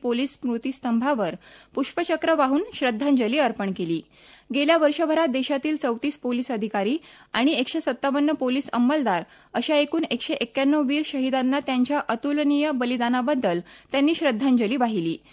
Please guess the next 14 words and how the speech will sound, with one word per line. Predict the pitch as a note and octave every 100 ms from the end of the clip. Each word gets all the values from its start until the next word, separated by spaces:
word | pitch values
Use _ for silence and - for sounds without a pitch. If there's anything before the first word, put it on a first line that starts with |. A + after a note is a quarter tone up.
| - - _
याप्रसंगी | C4 D4+ D#4 D#4 D#4+ D#4+
पोलिसांतर्फे | E4 C4 C4 C#4+ D4+ D4 C#4+ D#4
अभिवादन | - A3+ C#4 B3+ B3 C#4
म्हणून | C#4+ D4 F#3 E3+ - -
बंदुकीच्या | A3+ C4+ C4+ E4 D#4 E4
तीन | D#4 E4+
फैरी | - A#3+ A#3+
झाडण्यात | D4 B3+ G3+ F#3
आल्या. | F#3 F3+ E3 - _ _ _ -
मुख्यमंत्री | C4 - E4+ D#4 D#4
फडणवीस | F4 D4 C4 C#4+ C#4+ E4 -
यांनी | B3 C4 C4 C4+
यावेळी | C4 C4 C#4
निमंत्रित | C#4 C4 C4 C4+ C#4+